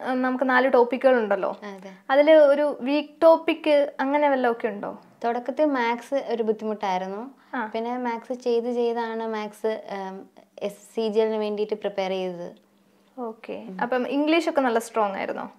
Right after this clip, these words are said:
Speaker 2: ആ, ഇംഗ്ലീഷ് അധികം കുഴപ്പമില്ലായിരുന്നു.
Speaker 1: ആ, ജി കെയോ?
Speaker 2: ജി കെയും അധികം പ്രശ്നമില്ലായിരുന്നു.
Speaker 1: ആ, അപ്പം റീസണിങ്ങും മാത്സും?
Speaker 2: ആ,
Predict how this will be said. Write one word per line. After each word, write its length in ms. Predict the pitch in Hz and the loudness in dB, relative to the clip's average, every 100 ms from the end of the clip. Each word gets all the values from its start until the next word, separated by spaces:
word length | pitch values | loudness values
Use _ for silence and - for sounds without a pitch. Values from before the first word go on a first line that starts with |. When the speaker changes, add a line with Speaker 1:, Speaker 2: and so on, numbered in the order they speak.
| 202 | -8
Speaker 2:
ആ, 80 | 233 | -4
ഇംഗ്ലീഷ് 500 | 233 233 262 262 254 | -2 -2 -4 -4 -4
അധികം 380 | 214 196 202 | -4 -4 -8
കുഴപ്പമില്ലായിരുന്നു. 840 | 202 185 180 180 175 170 170 175 180 | -8 -8 -8 -12 -12 -12 -14 -10 -2
Speaker 1:
ആ, 60 | 240 | -2
ജി 320 | 226 254 247 | 0 -4 -2
കെയോ? 200 | 269 262 262 - _ - | -2 -2 -4 -16 _ -12
Speaker 2:
ജി 260 | 220 233 226 | -8 -8 -6
കെയും 280 | 254 262 269 | -8 -8 -10
അധികം 300 | 214 208 202 | -8 -8 -8
പ്രശ്നമില്ലായിരുന്നു. 840 | 196 185 185 180 180 175 - - _ | -12 -14 -14 -14 -16 -16 -20 -20 _
Speaker 1:
ആ, 220 | 226 208 - | -6 -4 -6
അപ്പം 300 | 220 214 - | -6 -6 -2
റീസണിങ്ങും 600 | 240 247 247 294 302 311 | 0 0 2 2 2 2
മാത്സും? 680 | 285 262 - 285 269 277 - - - | 2 0 -2 -4 -4 -6 -14 -20 -8
Speaker 2:
ആ, 240 | 220 208 | -6 -6